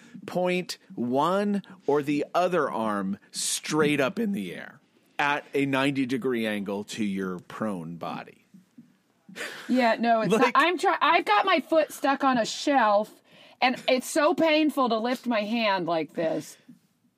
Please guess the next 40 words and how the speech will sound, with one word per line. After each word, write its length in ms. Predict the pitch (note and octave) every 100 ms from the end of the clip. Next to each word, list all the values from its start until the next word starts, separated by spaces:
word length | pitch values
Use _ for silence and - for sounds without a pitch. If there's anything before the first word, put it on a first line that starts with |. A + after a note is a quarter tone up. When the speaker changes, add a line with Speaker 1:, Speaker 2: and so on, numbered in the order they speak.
| -
Speaker 1:
Like 240 | F3 D#3
behind 580 | F#3+ F3 F3 G#3 G#3+ F#3+
you. 160 | C3+ A2+
Like 180 | D3+ D3+
you 60 |
have 100 | F3
to, 100 | F3 D#3 -
Speaker 2:
It, 120 | - -
it, 40 |
Speaker 1:
like, 260 | D#3+ - - _ - - A3
lifting 280 | D3 G#3 B3
Speaker 2:
well, 80 | F#4+
but 80 | G4
Speaker 1:
it 40 |
Speaker 2:
my 120 | F#4
legs 160 | F4+ F#4+
Speaker 1:
behind 160 | G#4+ F#4+
Speaker 2:
would 80 | F#4+
Speaker 1:
you. 40 |
Speaker 2:
have 120 | F4 D#4+
to 100 | C#4+
be 180 | D#4
on 220 | C#4+ B3+ G3
this 260 | E4 F4
shelf, 680 | - C4 - - - F3 - _ - - _
but 160 | - B3 -
I've 160 | B3+
only 320 | - D4 D#4+
got 220 | D4 D4 C#4+
it 120 | C#4
on 360 | A#3+ B3 A3+ - - _ - - -
two 200 | F4+ F#4
shelves 440 | - E4 D#4 C4
Speaker 1:
You 80 | A#3
Speaker 2:
lower 180 | A3+ C4+ C#4+
Speaker 1:
can't 240 | B3+ B3+
Speaker 2:
than 80 | G#3+
Speaker 1:
really, 360 | G#3+ G3 E3
Speaker 2:
that. 120 | D#3 -
Speaker 1:
you, 140 | F#3+